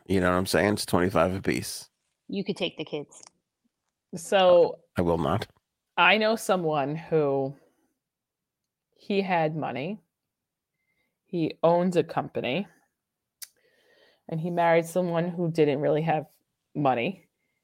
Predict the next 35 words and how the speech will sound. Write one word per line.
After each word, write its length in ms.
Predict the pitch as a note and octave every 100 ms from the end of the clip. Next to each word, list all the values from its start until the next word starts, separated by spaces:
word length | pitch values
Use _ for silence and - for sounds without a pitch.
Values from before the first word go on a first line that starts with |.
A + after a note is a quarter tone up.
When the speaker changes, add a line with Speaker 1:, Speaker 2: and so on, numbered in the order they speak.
| _ _ _ -
Speaker 2:
I 60 |
Speaker 3:
And 120 | F3 D#3+
Speaker 2:
know 60 |
Speaker 3:
his 120 | D#3+
Speaker 2:
this 80 | D#3
person. 420 | - D#3 - D3+ D3+ _ _
Speaker 3:
Yeah, 180 | F3 E3
you 140 | D3+ D#3+
do. 220 | E3 F#3 - -
And 140 | F#3 F3
his 320 | D#3+ F#3+ - -
father 560 | E3 E3+ F#3+ E3 D#3 D3+ -
did 160 | D#3+ D3+
not, 300 | D#3 - - - -
<coughs> 180 | - -
his 220 | - F#3+
father 380 | - G#3+ A3+ F#3+
told 320 | E3 F3 D#3+
him, 180 | D#3+ D#3+ - _ _ _ _
<coughs> 380 | C4+ - D4+ -
excuse 340 | - - B3
me, 240 | F#3+ - E3 _ _ _ _ _ _ _ _ -
"Get 160 | F3+
a 40 | E3
prenup." 460 | E3 G3 D3+ C#3+
And 120 | C3+
he 100 | D3
was 200 | D3 C3+ C#3
like, 180 | C#3 - _ _ _ _ _ _ _ _
"No, 460 | C#3+ D3 C#3+ C3+ C3+
I'm 100 | C3+
not 140 | D3+
gonna 160 | D#3+ C#3+
do 240 | D3+ G3+
that." 420 | F#3+ F3+ E3+ E3+